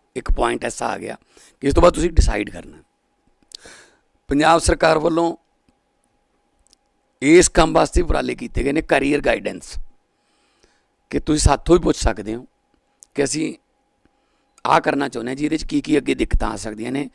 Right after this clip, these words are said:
ਕਿੱਥੇ ਕਿੱਥੇ ਇਹਦੇ ਇੰਸਟੀਚਿਊਟ ਨੇ, ਇਹਦਾ ਕਿੱਥੇ ਕਿੱਥੇ ਲਾਇਬ੍ਰੇਰੀਆਂ ਮਿਲਣਗੀਆਂ, ਕਿਤਾਬਾਂ ਕਿੱਥੋਂ ਮਿਲਣਗੀਆਂ, ਸਾਰਾ ਕੁਛ। ਕਿਉਂਕਿ ਪਹਿਲਾਂ ਨਹੀਂ ਦੱਸਦੇ ਸੀਗੇ, ਮਤਲਬ ਪਹਿਲਾਂ ਤਾਂ ਇਹ ਹੁੰਦਾ ਸੀਗਾ ਕਿ ਕਾਲਜ ਚਲੇ ਗਏ ਪਲ-, ਅਹ, ਦਸਵੀਂ ਤੋਂ ਬਾਅਦ। ਅੱਜ ਕੱਲ੍ਹ ਤਾਂ ਚਲੋ ਪਲੱਸ ਟੂ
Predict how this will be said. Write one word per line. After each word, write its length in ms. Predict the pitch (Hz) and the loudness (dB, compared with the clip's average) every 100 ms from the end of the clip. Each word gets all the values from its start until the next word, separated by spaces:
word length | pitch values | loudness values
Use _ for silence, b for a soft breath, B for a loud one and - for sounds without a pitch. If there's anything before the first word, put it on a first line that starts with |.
| b b b | b b b
ਕਿੱਥੇ 300 | - - 160 | -8 2 2
ਕਿੱਥੇ 300 | 156 156 165 | 2 0 2
ਇਹਦੇ 140 | 156 160 | 4 2
ਇੰਸਟੀਚਿਊਟ 540 | 139 - - 120 - | 2 0 0 -6 -6
ਨੇ, 240 | 127 139 147 b b b b | -8 -10 -10 b b b b
ਇਹਦਾ 220 | - 143 - | -4 0 0
ਕਿੱਥੇ 420 | - 147 - 151 | 0 -4 2 2
ਕਿੱਥੇ 280 | 156 - 139 | 2 2 2
ਲਾਇਬ੍ਰੇਰੀਆਂ 480 | 117 107 113 120 | 2 0 0 -2
ਮਿਲਣਗੀਆਂ, 380 | 120 117 131 147 | -6 -6 -8 -8
ਕਿਤਾਬਾਂ 420 | - 120 110 110 | -8 -6 -8 -8
ਕਿੱਥੋਂ 260 | 107 110 107 | -12 -12 -12
ਮਿਲਣਗੀਆਂ, 400 | 107 113 123 123 | -12 -14 -16 -16
ਸਾਰਾ 220 | - 123 | -14 -14
ਕੁਛ। 220 | - - - _ b b b b b b | -16 -20 -20 _ b b b b b b
ਕਿਉਂਕਿ 200 | 139 - | -8 -4
ਪਹਿਲਾਂ 320 | - 160 175 | 0 4 4
ਨਹੀਂ 180 | 190 214 | 4 4
ਦੱਸਦੇ 300 | 202 151 127 | 4 4 0
ਸੀਗੇ, 280 | 104 101 95 - - - | -6 -8 -12 -14 -18 -8
ਮਤਲਬ 420 | 127 151 156 - _ _ _ _ _ _ _ _ _ - - | -4 -2 -2 -4 _ _ _ _ _ _ _ _ _ -10 2
ਪਹਿਲਾਂ 180 | 147 160 | 4 6
ਤਾਂ 80 | 190 | 6
ਇਹ 60 | |
ਹੁੰਦਾ 220 | 185 175 | 8 6
ਸੀਗਾ 200 | 165 180 | 6 4
ਕਿ 260 | 185 190 180 - b b | 6 6 4 0 b b
ਕਾਲਜ 280 | - 143 170 | -2 0 0
ਚਲੇ 240 | 165 139 127 | -2 -4 -4
ਗਏ 140 | 131 | -6
ਪਲ-, 280 | 101 - 123 | -8 -12 -14
ਅਹ, 640 | - _ _ - - - | -14 _ _ -20 -18 -14
ਦਸਵੀਂ 360 | - 120 143 147 | -10 -6 -4 -4
ਤੋਂ 120 | 135 | -4
ਬਾਅਦ। 220 | 131 139 _ _ _ _ _ _ _ _ _ 113 | -8 -14 _ _ _ _ _ _ _ _ _ -6
ਅੱਜ 100 | - | -2
ਕੱਲ੍ਹ 140 | 156 | -4
ਤਾਂ 100 | 160 | -4
ਚਲੋ 160 | 160 156 | -6 -6
ਪਲੱਸ 260 | 147 135 | -4 -4
ਟੂ 240 | - 160 | -4 -8